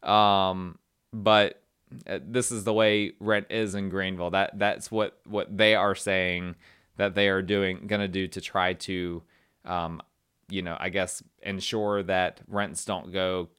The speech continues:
crazy in that area. Uh, but you know what?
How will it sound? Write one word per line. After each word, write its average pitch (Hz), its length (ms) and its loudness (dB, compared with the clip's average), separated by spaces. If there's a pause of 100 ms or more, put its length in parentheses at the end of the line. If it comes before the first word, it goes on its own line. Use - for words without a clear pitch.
(100)
crazy 139 560 0
in 90 100 -2
that 87 220 -4
area. 85 560 -2 (560)
Uh, 101 220 2
but 104 420 0 (380)
you 101 160 -6
know 113 140 4
what? 139 280 2